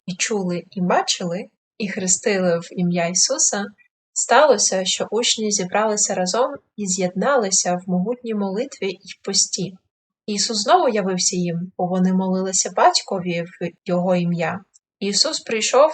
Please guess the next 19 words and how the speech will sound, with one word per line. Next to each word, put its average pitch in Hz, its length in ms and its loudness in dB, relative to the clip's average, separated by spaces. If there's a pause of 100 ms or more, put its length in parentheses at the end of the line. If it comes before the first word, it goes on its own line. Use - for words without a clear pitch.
(140)
і 208 80 -8
став 226 340 2 (100)
поміж 202 340 0
них 247 340 -2 (100)
і 220 80 -8
сказав 208 540 0
їм: 165 180 -4 (440)
«Що 220 260 2
ви 277 80 0
хотіли, 254 540 2 (300)
аби 190 280 0
я 202 140 0
дав 185 340 2
вам?» 156 260 -6 (640)
І 226 60 0
вони 269 240 2
сказали 185 500 0
йому: 170 360 -4 (260)
«Господи, 185 560 0